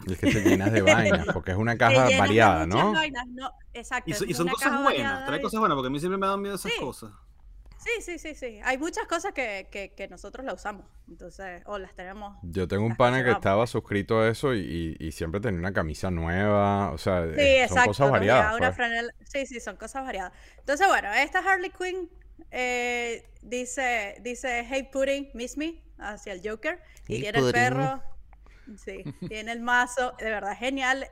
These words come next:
Speaker 2: esta figura. Eh,
Speaker 1: Está
Speaker 2: por
Speaker 1: muy
Speaker 2: tantas
Speaker 1: cool.
Speaker 2: mudanzas, por tantas mudanzas ha llevado sus golpes,
Speaker 1: Es como
Speaker 2: pero,
Speaker 1: cinco
Speaker 2: pero
Speaker 1: pulgadas,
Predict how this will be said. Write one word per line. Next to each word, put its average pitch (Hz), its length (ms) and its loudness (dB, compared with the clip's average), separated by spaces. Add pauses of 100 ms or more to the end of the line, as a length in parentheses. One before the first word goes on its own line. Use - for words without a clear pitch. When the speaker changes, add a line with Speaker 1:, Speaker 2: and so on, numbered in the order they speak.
Speaker 2:
esta 247 280 -6
figura. 220 480 -4 (920)
Eh, 202 800 -6 (160)
Speaker 1:
Está - 160 -6
Speaker 2:
por 87 120 -2
Speaker 1:
muy - 20 -2
Speaker 2:
tantas 107 240 0
Speaker 1:
cool. 98 100 2
Speaker 2:
mudanzas, 240 460 -6 (640)
por 262 140 -2
tantas 254 280 0
mudanzas 262 440 -4
ha 254 60 -4
llevado 240 320 -2
sus 233 160 -10
golpes, 208 480 -10 (160)
Speaker 1:
Es 98 100 0
como 131 200 6
Speaker 2:
pero, - 0 -
Speaker 1:
cinco 117 340 2
Speaker 2:
pero 120 100 2
Speaker 1:
pulgadas, 90 540 6